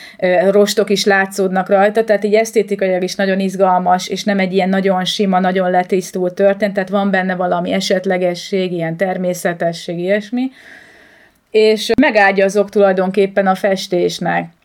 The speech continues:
Eleve azzal, hogy az ülőhelyzetbe helyezkedem, szejzába, előkészítem a papírt,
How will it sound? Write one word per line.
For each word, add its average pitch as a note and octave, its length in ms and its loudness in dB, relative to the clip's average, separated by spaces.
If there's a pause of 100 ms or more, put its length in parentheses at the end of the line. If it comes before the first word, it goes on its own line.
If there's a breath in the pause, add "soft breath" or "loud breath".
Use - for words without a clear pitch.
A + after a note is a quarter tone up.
(260)
Eleve B3 340 2
azzal, A3 260 4
hogy G3+ 100 2
az G3 140 0
ülőhelyzetbe G3 720 2
helyezkedem, A3 1000 2 (380 soft breath)
szejzába, G#3 720 2
előkészítem G3+ 560 0
a E3+ 80 0
papírt, G3+ 760 2